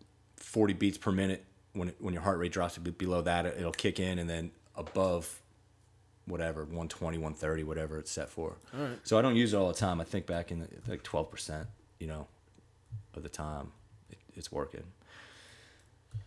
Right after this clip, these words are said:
Speaker 1: So yeah, that's, that's the story. That's the backstory on that.
Speaker 2: All right.
Speaker 1: You know. Um,
Speaker 2: So what was the recovery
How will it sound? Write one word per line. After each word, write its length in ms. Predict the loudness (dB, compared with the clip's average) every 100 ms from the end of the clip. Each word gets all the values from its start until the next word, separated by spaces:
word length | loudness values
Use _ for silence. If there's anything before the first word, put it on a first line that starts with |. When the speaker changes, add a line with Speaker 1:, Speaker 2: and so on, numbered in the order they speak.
| -12
Speaker 1:
So 140 | 2 6
yeah, 180 | 8
that's, 320 | 8 4 2 0 -8 -4
that's 240 | 2 2
the 80 | 4
story. 300 | 4 6 6
That's 160 | 4 2
the 80 | 2
backstory 460 | 2 2 2 2
on 100 | 2
that. 240 | 0 -2 -4 -2
Speaker 2:
All 60 |
right. 220 | 0 0 2
Speaker 1:
You 80 | 2
know. 200 | 0 -2 -6
Um, 360 | -2 0 0 -2 -10 -20 _ 0
Speaker 2:
So 160 | 6
what 200 | 8 8
was 360 | 6 4 2 4
the 400 | 6 6 6 2 -2 -14 -6
recovery 840 | -4 2 2 4 4 2 2 0